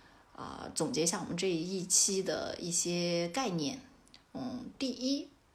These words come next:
就是，嗯，原生家庭的问题呢，它不是你的错，同样，它也不是你爸爸妈妈的错。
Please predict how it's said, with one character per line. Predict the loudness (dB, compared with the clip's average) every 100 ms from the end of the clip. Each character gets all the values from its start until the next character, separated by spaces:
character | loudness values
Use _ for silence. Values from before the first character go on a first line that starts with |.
| -20 _ -20 _
就 | -4 -2 2
是， | 2 0 -2 -4 -6 -8 -14 -20 -20 -20 -20 -20 -20 -20 -20 -20 _
嗯， | -2 0 -2 -6 -2
原 | 2 4
生 | 4 2
家 | 2 2 2
庭 | 0 -4 -2
的 | -2
问 | 2 0 2
题 | -2 -4 -6 -12
呢， | -12 -14 -20 -14
它 | -10
不 | -6
是 | 0 0
你 | -2
的 | -6
错， | -12 -12 -10 -10 -12 -20 _ _ _ _ _ _ _ -18
同 | -10 -4 0 2
样， | 2 0 -6 -16 _ _ _ -20 -20 -20 -8
它 | -2
也 | 0
不 | 0
是 | -2 -2
你 |
爸 | -4 -6
爸 | -6
妈 | -4
妈 | -6 -8
的 | -12
错。 | -16